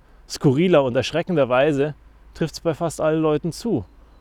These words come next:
Und wenn's bei fast allen Leuten zutrifft, warum soll ich denn hundert Prozent Leistung bringen,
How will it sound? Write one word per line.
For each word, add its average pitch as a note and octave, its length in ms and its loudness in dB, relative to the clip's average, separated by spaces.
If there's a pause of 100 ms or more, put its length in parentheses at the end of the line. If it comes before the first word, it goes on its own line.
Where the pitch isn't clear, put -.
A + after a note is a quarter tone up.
Und C3 100 -2
wenn's D3+ 140 -2
bei F3 120 0
fast D#3 220 -6
allen C#3+ 180 0
Leuten C#3 280 0
zutrifft, E3+ 500 -6
warum D#3+ 300 2
soll D3 180 0
ich - 80 -8
denn C3 160 -2
hundert D#3+ 300 0
Prozent D3+ 400 -6
Leistung D#3 400 -4
bringen, C3+ 340 -6